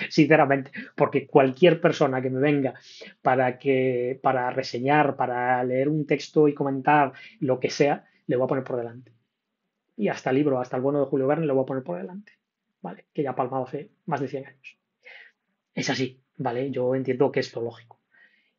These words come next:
Y eso, lo dicho, ¿no? Vaya por delante, ¿eh? Que no, que me debe por ahí uno mandar, me comentaba que me iba a mandar uno,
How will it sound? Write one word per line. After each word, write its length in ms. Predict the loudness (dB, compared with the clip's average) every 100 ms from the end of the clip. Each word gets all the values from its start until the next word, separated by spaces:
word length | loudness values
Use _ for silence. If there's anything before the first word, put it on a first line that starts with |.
| _
Y 140 | 2
eso, 320 | 4 4 6
lo 140 | 6 6
dicho, 240 | 6 6
¿no? 120 | 4
Vaya 200 | 6 6
por 120 | 8 8
delante, 300 | 8 8 6
¿eh? 80 |
Que 80 | 6
no, 380 | 8 12 12 12
que 80 | 8
me 120 | 6
debe 200 | 8 8
por 140 | 10
ahí 60 | 10
uno 220 | 10 10
mandar, 400 | 6 6 6 6
me 320 | 2 0 -2
comentaba 320 | 0 0 4 4
que 80 |
me 60 | 8
iba 100 | 8
a 40 | 6
mandar 240 | 4 2
uno, 180 | 4